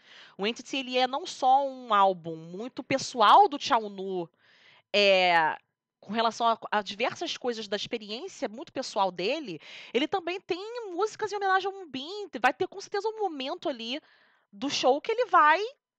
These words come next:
chorar de repente, se emocionar, porque em todos os shows que ele fez do Mystery Elevator até agora, ele, aconteceu isso.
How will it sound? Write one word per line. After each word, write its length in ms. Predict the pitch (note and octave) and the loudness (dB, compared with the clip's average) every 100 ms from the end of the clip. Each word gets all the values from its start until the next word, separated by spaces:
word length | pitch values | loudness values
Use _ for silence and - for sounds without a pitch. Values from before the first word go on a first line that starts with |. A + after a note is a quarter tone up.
| _ _ _ _ _ _ _ _ _ - _ - | _ _ _ _ _ _ _ _ _ -20 _ -6
chorar 380 | - C4 A3+ C#4+ | 2 6 8 8
de 80 | |
repente, 380 | B3+ G3+ A#3+ C4 | 6 2 -2 -2
se 80 | A#3+ | -6
emocionar, 460 | G#3 - G3 B3 C4 | -6 -4 2 4 2
porque 180 | G#3 C4 | -2 -10
em 60 | |
todos 200 | F#4+ G4 | -10 -6
os 80 | F#4 | -6
shows 220 | - C#4+ | -4 -4
que 60 | C#4 | -6
ele 80 | C4+ | -6
fez 180 | B3 | -8
do 80 | A3+ | -6
Mystery 280 | A3+ - A3+ | -10 -8 -4
Elevator 340 | A3 G#3+ A3+ | -4 -4 -6
até 140 | G#3+ A#3 | -6 -4
agora, 220 | A3 A#3 | 0 0
ele, 100 | D#4+ | 0
aconteceu 500 | C4+ C#4+ D4+ D#4+ F4+ | -4 -6 -8 -8 -8
isso. 380 | D#4 D#4+ - | -8 -10 -12